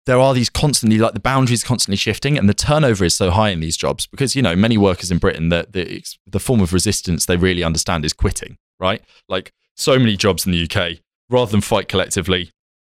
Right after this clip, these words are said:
workers have no faith in that kind of way of organising, so they will just quit the job and move on, right? Like, that's, you know, you go to a call centre or something, the vast,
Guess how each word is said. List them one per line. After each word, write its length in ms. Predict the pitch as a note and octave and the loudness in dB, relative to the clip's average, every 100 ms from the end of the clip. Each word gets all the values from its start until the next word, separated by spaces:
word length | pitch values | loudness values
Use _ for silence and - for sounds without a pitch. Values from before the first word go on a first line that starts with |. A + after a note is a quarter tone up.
| _ _ G2+ | _ _ -2
workers 340 | G#2+ G#2 G#2+ | 0 0 -2
have 140 | G#2 | 0
no 100 | G#2 | 0
faith 340 | E2+ G#2 F#2 - | 0 -2 -4 -4
in 60 | E2 | -4
that 160 | E2+ | -4
kind 120 | - D2+ | -6 -12
of 140 | D2+ | -4
way 200 | E2+ E2 | -2 -2
of 120 | D#2 | 0
organising, 440 | G#2+ A2+ D#2+ D#2 E2 | 0 2 0 -2 -4
so 140 | F2+ | -2
they 80 | E2+ | -2
will 100 | E2+ | -2
just 160 | F#2 | -4
quit 200 | - G2 | -4 -4
the 80 | - | -2
job 180 | E2 D2 | -2 -2
and 100 | D2+ | 0
move 220 | D2+ D2 | -2 -2
on, 180 | C2 - | -4 -6
right? 140 | - D#2 | -4 -4
Like, 140 | D#2+ | -2
that's, 320 | F#2 - - | -4 -4 -4
you 100 | A2+ | -2
know, 100 | E2 | 0
you 180 | D#2 G2+ | 0 0
go 100 | C3 | 0
to 140 | - | -2
a 20 | F2 | -4
call 180 | F2+ | -4
centre 280 | D#2+ - - | -6 -8 -10
or 40 | E2 | -8
something, 260 | D2+ D2+ | -10 -10
the 60 | D#2+ | -12
vast, 580 | E2 G#2 G2+ F2 - | -4 0 0 -2 -8